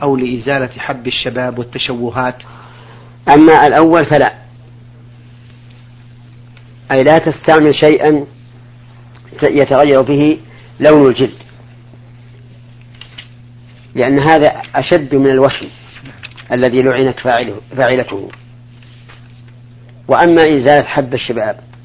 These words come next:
Speaker 2: وما أشبهه فلا بأس، لأن هذه معالجة مرض، ومعالجة المرض لا بأس بها، فهناك فرق بين ما يقصد به التجميل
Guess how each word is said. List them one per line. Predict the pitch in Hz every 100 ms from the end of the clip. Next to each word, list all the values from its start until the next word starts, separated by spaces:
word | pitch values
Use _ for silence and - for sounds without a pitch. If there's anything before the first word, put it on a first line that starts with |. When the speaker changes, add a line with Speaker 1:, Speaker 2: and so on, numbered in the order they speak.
| - -
Speaker 2:
وما | 123 131 123
أشبهه | - 127 151 -
فلا | 190 151
بأس، | 120 - - - - - - - - - - - -
لأن | 139 143
هذه | 135 165 151
معالجة | 131 165 147 135 131
مرض، | 143 101 - - - - - - - - - - - - - - -
ومعالجة | 135 147 165 147 131 131
المرض | 117 123 127 131 - - - - - - - - -
لا | 135 147
بأس | 143 -
بها، | 107 - - - - - - - - - - - - - - - - - - -
فهناك | 135 147 151 147
فرق | 151 170 - - - - - - - 135
بين | 135 135
ما | 143
يقصد | 135 139 131
به | 131 127 127 127 127
التجميل | 131 - 143 147 170 185 170